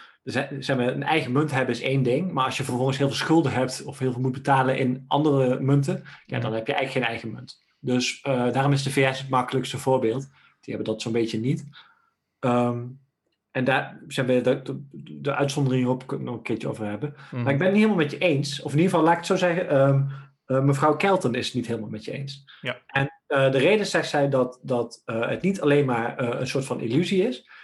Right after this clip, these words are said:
Speaker 1: is, eh, omdat er een hele serieuze reden is om een bepaalde munt te hebben. Om de dollar te hebben, bijvoorbeeld.
Speaker 2: Mhm.
Speaker 1: Dat is heel simpel: belastingen.
Speaker 2: Mhm.
Speaker 1: Hè, als jij, als jij in de V S werkt, dan zul je belastingen moeten betalen. Dus je hebt de dollar nodig.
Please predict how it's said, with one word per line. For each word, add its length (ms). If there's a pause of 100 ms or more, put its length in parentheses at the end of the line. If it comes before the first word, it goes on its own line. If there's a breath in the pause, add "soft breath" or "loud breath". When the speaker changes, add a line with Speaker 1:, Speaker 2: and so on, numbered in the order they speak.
(340 loud breath)
Speaker 1:
is, 380
eh, 280
omdat 260
er 60
een 80
hele 260
serieuze 600
reden 380
is 320 (220 loud breath)
om 200
een 120
bepaalde 360
munt 200
te 80
hebben. 380
Om 200
de 140
dollar 520
te 100
hebben, 300
bijvoorbeeld. 540 (120)
Speaker 2:
Mhm. 220
Speaker 1:
Dat 320
is 60
heel 140
simpel: 600
belastingen. 600 (1400)
Speaker 2:
Mhm. 320 (120)
Speaker 1:
Hè, 200
als 160
jij, 260
als 140
jij 200
in 120
de 80
V 260
S 60
werkt, 300
dan 120
zul 180
je 120
belastingen 400
moeten 200
betalen. 500
Dus 160
je 60
hebt 160
de 80
dollar 260
nodig. 300